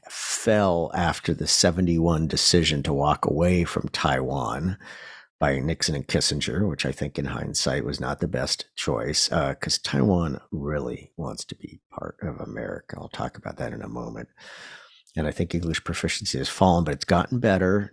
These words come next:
Twenty fourteen, they declared themselves a dual language country, and, uh, they're back on the road to being much better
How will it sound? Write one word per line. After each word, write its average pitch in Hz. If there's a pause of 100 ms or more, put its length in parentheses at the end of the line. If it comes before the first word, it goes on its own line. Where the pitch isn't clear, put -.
Twenty 87
fourteen, 90
they 82
declared 80
themselves 82
a 76
dual 82
language 78
country, -
and, 73
uh, -
they're 71
back 71
on 73
the 73
road 71
to -
being 60
much 71
better -